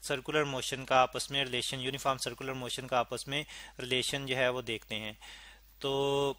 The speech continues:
अब इन दोनों एक्सप्रेशंस को अगर हम कंपेयर करें, सर-, अ, सर-, अ, एक्सेलरेशन की यही वाली, अ, जो दोनों हैं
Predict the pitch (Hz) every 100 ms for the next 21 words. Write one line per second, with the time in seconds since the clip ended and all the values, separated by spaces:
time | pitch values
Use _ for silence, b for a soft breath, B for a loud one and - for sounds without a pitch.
0 | - 151 156 - 165 170 147 147 170 175
1 | - - 151 - 156 147 151 143 143 151
2 | 151 143 143 147 156 147 143 147 139 143
3 | - - 143 139 135 135 135 135 - -
4 | 139 - - 143 135 151 147 151 143 170
5 | 160 160 143 170 160 151 147 - - 120
6 | 117 139 127 - - 123 143 143 143 131
7 | 139 156 151 135 135